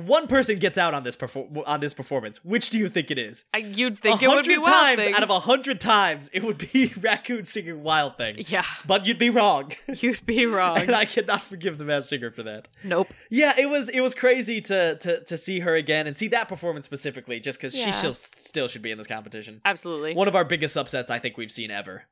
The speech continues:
Speaker 2: Yeah.
Speaker 1: honestly.
Speaker 2: Yeah.
Speaker 1: So very disappointed in that. But
Speaker 2: Seashell and Seahorse. If you have
Speaker 1: See,
Speaker 2: C in your name.
Speaker 1: you are bound for an upset.
Speaker 2: But not the letter C.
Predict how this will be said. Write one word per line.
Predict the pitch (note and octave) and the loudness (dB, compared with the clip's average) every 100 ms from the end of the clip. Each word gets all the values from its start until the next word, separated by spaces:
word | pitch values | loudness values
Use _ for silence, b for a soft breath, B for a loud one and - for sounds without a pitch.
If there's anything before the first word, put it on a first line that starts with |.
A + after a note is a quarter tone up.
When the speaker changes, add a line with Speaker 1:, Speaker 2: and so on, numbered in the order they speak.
| - | -8
Speaker 2:
Yeah. | - C#3+ | -2 0
Speaker 1:
honestly. | - A2+ A#2+ _ - | -2 -6 -14 _ -10
Speaker 2:
Yeah. | E3 - - - | -8 -8 -10 -8
Speaker 1:
So | C#3+ C3+ | -4 -4
very | C3+ F#3+ | 0 2
disappointed | E3 C3+ C3+ B2+ A#2 A#2 | 0 -4 -8 -10 -10 -10
in | A#2+ | -14
that. | B2 - | -14 -6
But | - C4 B3+ - | 0 0 0 -6
Speaker 2:
Seashell | A3+ D#4 D#4+ E4 D4+ D4 | -2 0 2 4 4 4
and | A#3 A#3+ B3+ | 2 2 0
Seahorse. | - B3+ B3 A3+ A3 F3+ - - _ _ _ _ - | -2 -2 0 0 0 -2 -6 -10 _ _ _ _ -8
If | G3+ | -4
you | A#3 | 0
have | A#3+ B3+ | 2 2
Speaker 1:
See, | |
Speaker 2:
C | B3 C4+ C4 | 0 2 2
in | A3+ | 2
your | A3 | 2
name. | A3+ G#3+ F3+ F3 | 4 4 2 -2
Speaker 1:
you | F#3+ A3 | 0 4
are | G#3 | 4
bound | C#3 C3+ C#3 C3 E3+ F#3+ G#3 F3+ | 2 -8 -12 -2 2 2 -2 -6
for | - F#3+ | -4 -2
an | E3+ | -2
upset. | E3 - | -2 -2
Speaker 2:
But | G#3+ | 2
not | A#3 | 2
the | A#3+ | 2
letter | A3+ A3+ G3+ | 2 2 2
C. | - F#3 D#3+ | -4 -4 -6